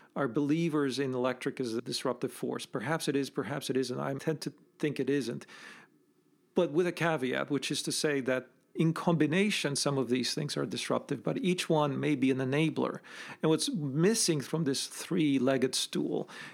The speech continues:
is this notion that micromobility might actually be the perfect shared electric intelligent vehicle. It's actually perfect because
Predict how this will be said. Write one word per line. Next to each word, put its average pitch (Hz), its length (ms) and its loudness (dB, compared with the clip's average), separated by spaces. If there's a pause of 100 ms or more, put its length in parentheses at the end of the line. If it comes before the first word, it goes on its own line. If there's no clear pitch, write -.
is 147 420 4
this 147 200 2
notion 147 420 2
that 131 140 2
micromobility 131 920 2
might 127 200 0
actually 127 400 2
be 120 380 0 (420)
the 143 200 2
perfect 143 840 0 (300)
shared 131 640 2 (320)
electric 127 560 2
intelligent 127 560 -2
vehicle. 131 520 0 (440)
It's - 160 4
actually 165 300 4
perfect 143 520 0
because 151 800 2